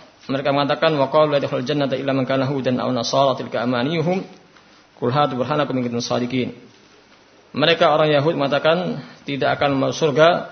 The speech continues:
kecuali yang beragama Yahud, beragama Nasara atau Kristen. Allah katakan, "Tilka amanim," itu sekedar, nah, apa yang menjadi sangkaan mereka. "Qul hatu burhanakum in kuntum shadiqin," tunjukkan bukti kalian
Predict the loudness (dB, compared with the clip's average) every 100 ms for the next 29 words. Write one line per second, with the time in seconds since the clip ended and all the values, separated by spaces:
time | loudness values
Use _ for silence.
0 | -18 -10 -8 -4 0 2 2 2 2 0
1 | 0 2 2 4 2 0 -2 0 2 2
2 | 2 0 2 2 2 0 0 0 -2 -4
3 | -16 -20 -20 _ -20 -20 _ _ _ _
4 | _ _ _ _ 0 2 2 2 4 2
5 | 2 -2 -8 -14 -20 -6 -4 2 2 2
6 | 2 2 0 -2 -4 -6 -4 -2 2 2
7 | 0 -6 -16 -20 -20 -20 _ _ -20 -20
8 | _ _ _ _ _ -12 -6 -4 -2 0
9 | 2 2 2 -2 -2 -2 -2 -2 -2 -2
10 | -2 0 -2 -2 -6 -10 -18 -20 -20 -20
11 | -20 -20 -6 0 4 4 2 -2 0 0
12 | 0 -2 -6 -6 -6 -4 -4 -2 -2 -2
13 | -2 -2 -2 0 0 -2 -2 0 2 0
14 | 0